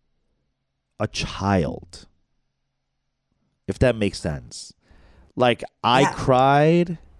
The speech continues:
Speaker 1: I was making, what I realized was in my mushroom cry. <laughs>
Speaker 2: An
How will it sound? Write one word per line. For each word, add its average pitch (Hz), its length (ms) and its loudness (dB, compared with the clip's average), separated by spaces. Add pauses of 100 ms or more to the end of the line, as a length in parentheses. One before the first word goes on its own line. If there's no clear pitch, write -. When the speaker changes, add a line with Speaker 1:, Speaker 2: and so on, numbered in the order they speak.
(880)
Speaker 1:
I 139 140 2
was 151 240 4
making, 147 680 -2 (100)
what 120 220 2
I 139 60 6
realized 143 840 2
was 98 520 0
in 104 140 -4
my 117 180 0
mushroom 104 720 -6 (800)
cry. 95 840 -2 (420)
<laughs> - 0 - (2750)
Speaker 2:
An 180 140 0